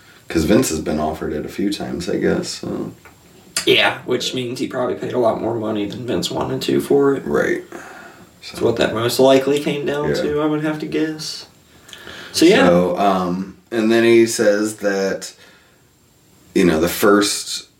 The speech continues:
Speaker 1: uh, first match in Ring of Honor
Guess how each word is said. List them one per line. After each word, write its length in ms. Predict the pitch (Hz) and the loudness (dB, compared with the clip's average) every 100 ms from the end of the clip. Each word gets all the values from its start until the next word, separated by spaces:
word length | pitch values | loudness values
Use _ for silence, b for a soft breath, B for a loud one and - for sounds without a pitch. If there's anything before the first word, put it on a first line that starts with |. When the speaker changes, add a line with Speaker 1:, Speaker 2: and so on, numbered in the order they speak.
| _ _ _ | _ _ _
Speaker 1:
uh, 640 | 57 60 62 64 64 69 - - - _ _ _ _ _ _ _ _ _ - _ _ - _ _ _ _ _ _ _ _ - _ _ | -8 -4 -4 -4 -4 -6 -10 -18 -20 _ _ _ _ _ _ _ _ _ -20 _ _ -20 _ _ _ _ _ _ _ _ -20 _ _
first 380 | 113 117 107 - | 2 4 4 4
match 400 | 101 98 104 104 | 2 4 2 0
in 220 | - 101 | -2 -2
Ring 200 | 101 101 | 0 0
of 100 | 98 95 | 0 -2
Honor 480 | 92 92 95 107 | -2 -2 -4 -6